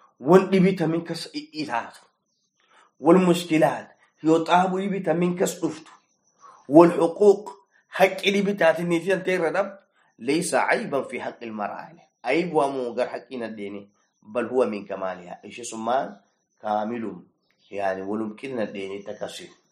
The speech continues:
Aannan nadheente ilmaan faan gugurdaa teete maanguddoonne. Alaa kulli haal nadheetti dandeettee dhibbaaf dhibbii taatu. Maani mara si yakkisee, mara wali yakkisee akkuma kan akka dhufeetiin dhuftu, mara kan dhufte, alaa kulli haal.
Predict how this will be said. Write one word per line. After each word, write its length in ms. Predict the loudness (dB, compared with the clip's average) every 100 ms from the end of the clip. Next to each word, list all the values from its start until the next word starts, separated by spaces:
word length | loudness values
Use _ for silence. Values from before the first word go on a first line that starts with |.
| _ _ _ -6
Aannan 340 | -4 0 0
nadheente 420 | -2 -2 -4 -2 -2
ilmaan 280 | 0 0
faan 200 | 0 -4
gugurdaa 420 | -4 -4 -2 2 2
teete 300 | 0 -6 -8
maanguddoonne. 720 | -10 -8 -10 -6 -4 -6 -10 _ _ -20 -20 0
Alaa 240 | 6 6
kulli 240 | 6 2 2
haal 140 | 2
nadheetti 440 | 2 2 0 0 -2
dandeettee 320 | -2 -2 -2
dhibbaaf 380 | -4 -2 -2 -2
dhibbii 320 | -6 -4 -4
taatu. 260 | -4 -8 -12 -20 _ _ _ _ _ 0
Maani 240 | 2 4
mara 240 | 6 6
si 140 | 4 0
yakkisee, 420 | -4 -4 -2 0
mara 220 | 2 4
wali 220 | 4 2 0
yakkisee 540 | -4 -6 -6 -6 -6
akkuma 200 | -6 2
kan 200 | 4 4 2 -14 _ _ _ _ _ _ -14
akka 180 | 0 0
dhufeetiin 380 | 2 0 0 -2
dhuftu, 240 | -4 0
mara 220 | 4 4
kan 160 | 4 0
dhufte, 300 | -4 -6 -8
alaa 300 | 0 4 4
kulli 280 | 4 -2 -2
haal. 300 | -2 -2 -4